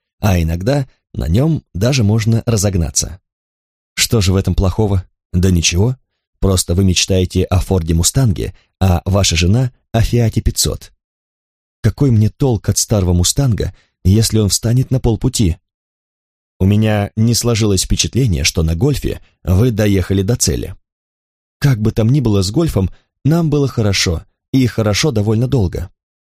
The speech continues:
Ваша жена нашла солидную работу, ради которой так мучилась с учебой?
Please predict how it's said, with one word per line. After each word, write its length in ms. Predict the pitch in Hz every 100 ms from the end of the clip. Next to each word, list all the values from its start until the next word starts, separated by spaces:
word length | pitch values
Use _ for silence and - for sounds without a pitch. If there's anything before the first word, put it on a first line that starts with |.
| _ _
Ваша 360 | 113 127 107 117
жена 300 | 123 123 104
нашла 400 | 107 107 151 185
солидную 520 | - 107 104 95 98
работу, 440 | 110 127 104 - 90
ради 180 | 95
которой 360 | 92 107 110 98
так 220 | - 104
мучилась 460 | 117 107 - 98 98
с 60 |
учебой? 500 | - - 71 53 -